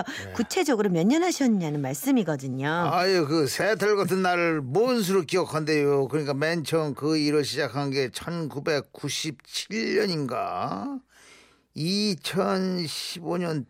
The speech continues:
Speaker 1: 빼기 일천구백구십칠 년 하면 한 십팔 년 됐구먼요.
Speaker 2: 아, 직책은요?
Speaker 1: 대표주.
Speaker 2: 아, 네, 좋습니다. 자, 그러면 부인 되시는 분 직업은 뭔가요?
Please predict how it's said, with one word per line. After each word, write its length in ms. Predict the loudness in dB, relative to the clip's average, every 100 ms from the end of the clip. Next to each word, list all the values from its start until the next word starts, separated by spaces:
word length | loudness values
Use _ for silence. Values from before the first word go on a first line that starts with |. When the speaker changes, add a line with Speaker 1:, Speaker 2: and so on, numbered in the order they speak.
| -4
Speaker 1:
빼기 800 | -2 0 -2 -4 -6 -4 -4 -6
일천구백구십칠 2000 | -8 -10 -8 -6 -4 -4 -4 -4 -4 -6 -8 -8 -12 _ _ _ -8 -6 -2 0
년 180 | 0 -2
하면 640 | -4 0 2 2 2 0 -6 _ -20 -20 _ _ _
한 240 | -4 -2
십팔 440 | 0 -2 -2 -2 2
년 160 | 2
됐구먼요. 440 | 0 -2 -2 -2 -4 -8 -20 _
Speaker 2:
아, 300 | -8 -4 -6 -8 -14 -4
직책은요? 920 | -4 -2 0 4 4 4 2 0 -4 _ _ _
Speaker 1:
대표주. 640 | -4 -2 0 -2 -4 -6 -8 -10
Speaker 2:
아, 260 | -4 -2 0
네, 260 | 2 0 0
좋습니다. 520 | -6 -6 -4 -2 -4
자, 220 | 0 0
그러면 260 | 2 2 2 -2 -14 -16 -2
부인 260 | 2 4
되시는 360 | 2 0 0 2
분 120 | 2
직업은 380 | 0 2 2 4
뭔가요? 640 | 4 4 4 2 2 0